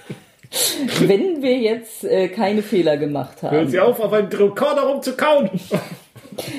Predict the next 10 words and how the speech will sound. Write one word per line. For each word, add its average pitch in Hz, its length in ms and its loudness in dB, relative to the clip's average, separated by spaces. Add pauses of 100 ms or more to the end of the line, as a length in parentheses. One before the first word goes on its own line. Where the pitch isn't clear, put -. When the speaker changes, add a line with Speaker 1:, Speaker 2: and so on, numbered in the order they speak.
(140)
Speaker 1:
müssten 214 500 2
wir 214 160 4
die 196 140 -2
Attribute 208 680 -2
eine 180 220 -2
Summe 202 300 2
von 180 220 -6
sechsundfünfzig 180 840 -4
haben? 277 220 2 (2500)
Check. - 280 -6